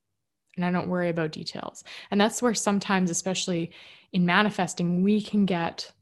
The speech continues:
tripped up because we don't necessarily need to have all of the details. But what you do need is how you want to feel and the purpose behind things.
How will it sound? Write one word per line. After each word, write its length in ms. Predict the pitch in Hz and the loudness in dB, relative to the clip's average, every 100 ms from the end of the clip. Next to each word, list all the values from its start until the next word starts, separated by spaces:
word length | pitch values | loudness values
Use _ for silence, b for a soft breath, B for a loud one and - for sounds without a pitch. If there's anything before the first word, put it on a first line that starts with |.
| - | -14
tripped 380 | - 190 190 208 | -6 -6 -2 0
up 200 | 190 - | 0 -2
because 280 | 180 180 | -6 -4
we 100 | 185 | 0
don't 260 | 233 247 - - | 0 0 -4 -6
necessarily 600 | 185 202 185 - 233 220 | -2 0 0 0 2 4
need 200 | 226 220 | 4 4
to 60 | 202 | 2
have 380 | - - 208 196 | -2 0 2 4
all 140 | 185 | 4
of 120 | 175 | 2
the 100 | 170 | -2
details. 760 | 160 170 165 - - - - - b b b b b b _ - | -8 -8 -10 -10 -10 -10 -10 -12 b b b b b b _ 4
But 180 | 196 185 | 6 8
what 160 | 196 | 6
you 140 | 185 185 | 6 4
do 340 | 190 190 185 | 4 4 6
need 580 | 180 208 226 185 175 170 - | 4 4 4 4 2 -2 -10
is 100 | 175 | -10
how 200 | - 185 | -4 0
you 160 | 185 | 0
want 180 | 180 170 | 0 -2
to 80 | 160 | -6
feel 500 | - 180 170 170 - | -6 -4 -4 -6 -8
and 100 | 196 | -4
the 40 | 185 | -4
purpose 400 | 185 202 196 - | -4 -6 -6 -8
behind 480 | 180 - 175 175 160 | -10 -6 -4 -2 -4
things. 540 | - - - 180 - | -8 -14 -14 -14 -14